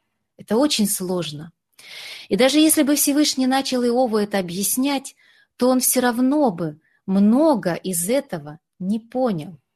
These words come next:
Из вопросов, которые Всевышний задает Иову, он начинает понимать, что все, что с ним произошло,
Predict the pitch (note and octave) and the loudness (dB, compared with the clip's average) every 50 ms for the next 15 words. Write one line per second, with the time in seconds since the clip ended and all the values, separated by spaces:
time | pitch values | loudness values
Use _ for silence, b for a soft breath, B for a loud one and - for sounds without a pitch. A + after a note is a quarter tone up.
0 | _ _ _ _ _ _ _ _ _ _ _ _ _ _ _ B B B B B | _ _ _ _ _ _ _ _ _ _ _ _ _ _ _ B B B B B
1 | B B B B B B B B _ - F#3+ F3 F#3+ G#3+ A3 A3 A#3+ B3 B3 - | B B B B B B B B _ -6 -4 -2 0 0 0 0 0 0 0 0
2 | A3 G#3 G#3+ - G3+ G3+ - G#3 G3+ G#3 F#3+ - - G3+ F#3+ A3 G#3+ - G3 F#3 | -2 -2 -2 -4 -4 -2 -2 -2 0 0 0 -2 -2 -2 -2 -2 -2 0 -2 -2
3 | F3 F3+ F3+ D#3+ G3 G#3 G#3 G3+ G3+ - G#3 A3+ C4 C#4+ A#3+ G3+ F#3+ F#3+ F#3+ G3 | -4 -4 -4 -2 0 0 0 0 0 0 0 2 2 2 2 2 0 0 0 0
4 | G3 - G#3 A3 A3+ A3 A3+ - A3 A3 A3+ A#3+ B3 A#3 F#3+ - - - - F3+ | 0 0 0 2 2 0 0 0 0 2 2 2 2 2 0 0 -4 -6 -6 -6
5 | E3+ - - C4 B3+ B3+ - A3+ G#3 - A#3+ A3+ G#3 G#3+ A3 A3 G3 G3+ G#3 G#3 | -4 0 0 0 0 0 -2 -4 -2 0 0 0 0 0 0 0 2 0 0 0
6 | - - B3 C#4 D#4+ E4+ D#4+ | 0 0 2 2 2 2 0